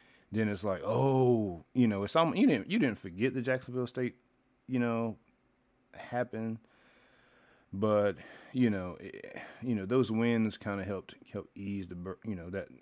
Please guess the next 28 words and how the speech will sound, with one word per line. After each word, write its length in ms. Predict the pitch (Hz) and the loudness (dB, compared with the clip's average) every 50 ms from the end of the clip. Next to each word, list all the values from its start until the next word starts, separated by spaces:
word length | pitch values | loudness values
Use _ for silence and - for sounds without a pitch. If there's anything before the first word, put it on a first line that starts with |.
| 87 85 _ _ - 82 82 80 _ | -20 -20 _ _ -20 -20 -20 _ _
ease 200 | - 107 101 101 | -10 -8 -8 -6
that 180 | 90 98 87 82 | -6 -6 -6 -6
loss 240 | 92 92 92 90 - | -6 -6 -6 -6 -8
a 60 | 90 | -12
little 180 | 90 85 85 87 | -12 -12 -12 -12
bit. 220 | 87 87 80 - _ _ _ _ _ _ _ _ _ _ _ _ _ _ - - _ - | -12 -12 -14 -14 _ _ _ _ _ _ _ _ _ _ _ _ _ _ -20 -10 _ -2
And 120 | 107 98 | 0 0
I 60 | 104 | 0
think 260 | 104 - 196 208 151 - | 0 -2 -4 -4 -2 -2
F 160 | 120 120 101 | -2 -2 -2
S 160 | 120 110 - - | -2 -4 -4 -4
U 100 | 107 104 | -4 -2
has 480 | 98 101 101 101 95 95 95 87 - - _ - - - - - - - - _ - | -2 -2 -2 -2 -4 -6 -8 -10 -14 -20 _ -20 -20 -20 -20 -20 -20 -20 -20 _ -10
an 120 | 95 95 98 | -6 -2 0
opportunity 720 | 104 98 - - 101 - - 110 104 101 98 98 98 90 | 0 0 -2 -6 -8 -4 -2 -2 -2 -2 -2 -2 -4 -4
to 180 | - - - | -6 -8 -10
do, 600 | 95 85 92 101 104 104 101 98 95 92 92 90 85 - - - - - _ _ | -8 -6 -4 -2 -2 -2 -2 -2 -4 -6 -6 -8 -10 -14 -18 -20 -20 -20 _ _
to 140 | - - 98 | -12 -10 -8
do 200 | 87 92 104 101 | -4 -2 -2 -2
the 100 | 92 90 | -2 -4
same 300 | - - 107 98 92 92 | -6 -6 -6 -6 -6 -8
thing 220 | 90 92 87 85 | -8 -10 -12 -12
here 520 | 87 - - - 110 98 95 90 85 82 82 - - | -14 -10 -6 -4 -2 -2 -2 -4 -6 -8 -12 -12 -14
with 80 | - 87 | -14 -12
the 60 | 85 | -12
Travis 360 | - - 101 95 87 85 - | -8 -6 -4 -4 -4 -6 -8
Hunter 260 | - - 104 98 90 | -8 -6 -4 -4 -4
news. 460 | 87 85 85 82 80 82 78 - - | -6 -8 -8 -8 -10 -10 -12 -14 -18